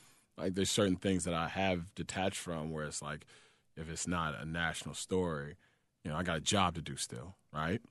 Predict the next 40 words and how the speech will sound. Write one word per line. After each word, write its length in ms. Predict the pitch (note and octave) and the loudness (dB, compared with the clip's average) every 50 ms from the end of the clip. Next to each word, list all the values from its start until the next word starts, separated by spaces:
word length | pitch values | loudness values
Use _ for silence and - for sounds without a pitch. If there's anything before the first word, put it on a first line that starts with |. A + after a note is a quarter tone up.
| _ _ _ _ _ _ _ _ _ | _ _ _ _ _ _ _ _ _
And, 300 | D#2+ D#2 D#2 D#2 D2+ D2+ | -4 -2 -2 0 0 -2
um, 400 | D2+ D2+ D2+ D2 D2 D2+ D#2 D#2+ - _ _ _ _ _ _ _ _ _ _ _ _ _ _ _ _ _ _ - _ | -2 -2 -4 -4 -6 -8 -10 -12 -16 _ _ _ _ _ _ _ _ _ _ _ _ _ _ _ _ _ _ -20 _
on 200 | - F2+ G2 F#2+ | 2 4 4 4
a, 100 | F2+ F2 | 4 2
on 140 | - G2+ G2+ | 0 0 2
a 60 | F#2+ F#2 | 2 2
local 420 | F2+ G2 G#2 A2+ A2+ - G#2 G2 | 4 6 6 6 6 4 2 2
level, 400 | F#2+ A2 C3+ C#3 G#2 F#2 F2+ F2 | 4 4 4 4 4 4 2 2
there's 220 | E2+ F2+ F2 E2+ | 2 0 2 2
so 180 | - - G2 F#2 | 4 4 4 4
many 160 | F#2 F2+ F2 | 4 4 4
ways 380 | F2 F2 F#2 F#2+ F#2+ F2 E2 E2+ | 2 2 4 4 4 2 0 -2
you 80 | F2 | -4
can, 240 | E2 - E2 E2 E2 | -2 -2 -2 -2 -2
like, 240 | D#2+ D#2 D#2+ D#2 D2+ - _ _ _ _ _ _ _ _ _ | -2 -2 -4 -4 -6 -10 _ _ _ _ _ _ _ _ _
you 220 | - D2+ D#2 D#2+ E2+ | -14 -12 -10 -12 -10
can, 280 | - - D#2+ D#2+ E2+ G2+ A2 | -6 -6 -6 -6 -6 -8 -6
you 120 | F2 F2+ | -4 -2
can 240 | F2 F2 E2+ E2+ E2+ - _ _ _ _ _ - | 0 0 -2 -2 -6 -10 _ _ _ _ _ -2
get 220 | G#2+ A2 C#3+ D3 - | 6 8 8 10 10
where 120 | C3+ C3+ | 10 10
you 100 | C3+ C3 | 12 12
need 220 | B2 C3 B2 A#2+ G#2 | 12 12 12 10 8
to 80 | G#2+ | 6
be, 360 | F#2+ G2 A#2 A2+ G2+ F2+ E2+ - - _ _ _ _ _ _ _ _ _ _ _ _ _ _ _ - | 8 10 10 10 10 8 4 0 -10 _ _ _ _ _ _ _ _ _ _ _ _ _ _ _ 8
and 320 | B2 C3 B2 A2+ G#2 G#2 | 10 10 10 10 10 10
you 80 | A2 A2 | 8 8
can 160 | - G#2 F#2+ | 6 4 2
be 220 | F2+ G#2+ A2+ A2 | 6 8 8 8
where 160 | G2+ G2+ F#2+ | 8 6 6
you 100 | F#2+ F2+ | 6 4
have 260 | E2+ - G#2+ G#2 F2+ - | 4 6 4 4 4 2
to 80 | - F2 | -2 -4
be, 240 | D2+ E2 D2+ C#2+ D2+ | -4 -2 -2 -2 -2
if 80 | E2 | 0
that 120 | - G2 F#2 | 2 4 6
makes 280 | F#2+ F#2+ F#2 - - | 6 6 6 4 4
any 100 | F#2 F2 | 2 2
sense. 340 | E2 - - F#2+ E2 D2+ - | 2 2 2 2 2 0 0
Like, 200 | F2+ F2 F2 E2+ | 0 0 0 0